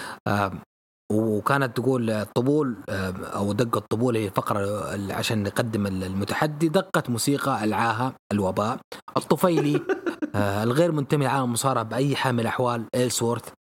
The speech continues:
Speaker 1: أنا هنا
Speaker 2: مم.
Speaker 1: انجلطت شويتين. ن-، دخل إلسورث، ما أدري إيش قال أصلا،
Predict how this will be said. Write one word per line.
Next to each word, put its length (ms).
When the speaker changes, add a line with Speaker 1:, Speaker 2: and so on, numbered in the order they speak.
Speaker 1:
أنا 100
هنا 100
Speaker 2:
مم. 60
Speaker 1:
انجلطت 340
شويتين. 640
ن-، 300
دخل 260
إلسورث، 420
ما 260
أدري 200
إيش 140
قال 180
أصلا، 420